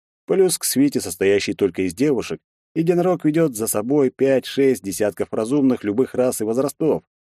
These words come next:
В пути их никто не трогает, их даже подкармливают, чтобы те добрались до места живыми.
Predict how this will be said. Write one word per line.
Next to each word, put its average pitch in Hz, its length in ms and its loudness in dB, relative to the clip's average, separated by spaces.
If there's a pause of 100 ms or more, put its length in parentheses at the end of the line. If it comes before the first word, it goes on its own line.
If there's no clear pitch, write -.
(380)
В - 60 -20
пути 139 440 2
их 123 120 -4
никто 123 260 0
не 135 120 4
трогает, 117 500 -2 (360)
их 95 160 0
даже 92 220 0
подкармливают, 95 760 -2
чтобы 95 280 -2
те 104 140 0
добрались 95 320 0
до 92 140 -4
места 87 220 -6
живыми. 104 440 -2